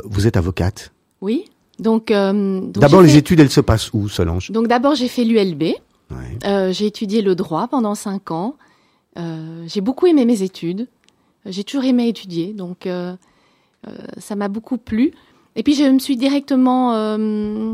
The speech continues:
Speaker 2: inscrite au barreau de Bruxelles. Et, euh, alors, j'ai fait d'abord du droit pénal.
Speaker 1: Ah oui.
Speaker 2: Ouais, j'ai fait, euh, des cours d'assises, j'ai défendu, euh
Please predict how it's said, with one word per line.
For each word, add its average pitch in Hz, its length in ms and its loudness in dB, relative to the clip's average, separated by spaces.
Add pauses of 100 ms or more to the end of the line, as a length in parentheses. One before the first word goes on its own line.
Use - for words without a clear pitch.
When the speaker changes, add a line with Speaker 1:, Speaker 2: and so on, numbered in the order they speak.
Speaker 2:
inscrite 277 380 -2
au 254 40 2
barreau 233 240 0
de 220 60 -2
Bruxelles. 214 480 -4 (960)
Et, 220 240 4
euh, 190 800 -4
alors, 214 200 -4
j'ai 202 140 -6
fait 214 200 -4
d'abord 202 340 -2
du 196 140 -4
droit 196 180 -2
pénal. 196 460 0 (420)
Speaker 1:
Ah 87 100 0
oui. 87 260 2 (200)
Speaker 2:
Ouais, 170 480 -4
j'ai 220 140 -6
fait, 196 280 -4
euh, 185 80 -2
des 180 120 -2
cours 196 220 -8
d'assises, 202 960 -4
j'ai 196 100 -2
défendu, 185 680 -6
euh 175 120 -4